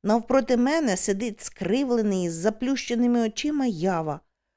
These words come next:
В руках у нього синій термос, з якого щось лється. Біля мене валяються черепки від глечика.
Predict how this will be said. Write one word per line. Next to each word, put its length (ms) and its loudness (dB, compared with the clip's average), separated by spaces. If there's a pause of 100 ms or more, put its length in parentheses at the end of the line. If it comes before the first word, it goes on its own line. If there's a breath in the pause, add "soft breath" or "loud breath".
(220)
В 60 -2
руках 400 2
у 40 2
нього 340 2
синій 420 0
термос, 540 0
з 160 -10
якого 440 -2
щось 520 -8
лється. 800 -4 (1120)
Біля 260 2
мене 320 2
валяються 680 2
черепки 640 -2
від 140 -2
глечика. 720 -4